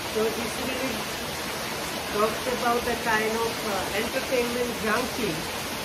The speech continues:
So, because they always care where the show is or the dancing, so if they hear, like, tomorrow the show is in a particular place, they are getting,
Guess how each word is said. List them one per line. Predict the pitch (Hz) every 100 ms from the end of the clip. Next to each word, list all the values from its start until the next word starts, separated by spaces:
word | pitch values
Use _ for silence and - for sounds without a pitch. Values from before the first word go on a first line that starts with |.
| - - - - - - - 220
So, | - 233 220 214 202 - - - - - -
because | - - 277 247
they | 233 233
always | 226 226 240 247 -
care | - 240 233 226
where | 226 220
the | 220
show | 226 226 226 220 220
is | 220 220 220
or | 214
the | 202
dancing, | 196 196 196 254 - 233 185 202 - - - -
so | - 220 220 - - - - -
if | 226 202
they | 254 240
hear, | 240 247
like, | 240 240 - - - - - -
tomorrow | - 240 233 240 247 247 247 240
the | 240
show | - 233 220
is | 214 220
in | 247 240
a | 220
particular | 220 220 233 240 240 233
place, | 226 226 214 226 220 220
they | 240 240
are | 240 233
getting, | 226 - 254 247 -